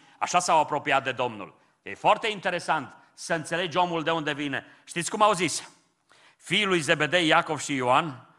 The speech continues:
în Marcu zece, treizeci și cinci, treizeci și șase, treizeci și șapte, zice așa: „Fiii lui Iac-, lui Zebedei, Iacov și Ioan, au venit la Iisus și i-au zis”,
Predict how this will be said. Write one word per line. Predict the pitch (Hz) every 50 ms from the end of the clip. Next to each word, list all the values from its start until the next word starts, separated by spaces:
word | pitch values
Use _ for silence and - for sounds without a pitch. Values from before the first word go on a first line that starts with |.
| _ _
în | _ - 104 117
Marcu | 123 139 147 143 139 - 123
zece, | 117 110 143 139 - 127 113
treizeci | - 135 135 127 -
și | -
cinci, | - 131 135 123 101 - - - - - _
treizeci | _ 123 123 123 110
și | - -
șase, | 131 123 120 -
treizeci | 98 - 123 123 117 -
și | - 131
șapte, | 120 113 - - 107
zice | 101 113 139 123 -
așa: | 127 117 - 123 95 - - - - _ _ _ _
„Fiii | _ - 160 196 214 214
lui | 202 196 180 151 147 139 143
Iac-, | 156 156 160 165 175 170 - -
lui | 165 165 170 175 165
Zebedei, | 143 170 160 151 156 143 156 170 180 170 156
Iacov | 147 156 165 160 - 170 147
și | - - 156
Ioan, | 139 135 135 147 160 165 -
au | 135 139 139
venit | 120 139 139 165 180 160
la | 175 170
Iisus | 165 156 143 - - - 139 135 151 160 - - - - _ _ _ _
și | _ - - -
i-au | 160 143 147 151
zis”, | 135 147 175 151 - - - -